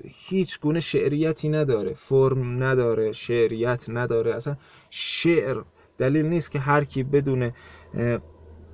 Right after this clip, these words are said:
بیت اول با تمام مصرع‌های دوم هم قافیه بشه غزل سروده یا قصیده سروده. خب مشکل اینجاست که، اه،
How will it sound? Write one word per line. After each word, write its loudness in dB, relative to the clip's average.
بیت 6
اول 2
با 2
تمام 2
مصرع‌های 0
دوم 2
هم -4
قافیه 0
بشه -4
غزل 0
سروده -2
یا -4
قصیده -8
سروده. -10
خب -4
مشکل 2
اینجاست 0
که، -6
اه، 4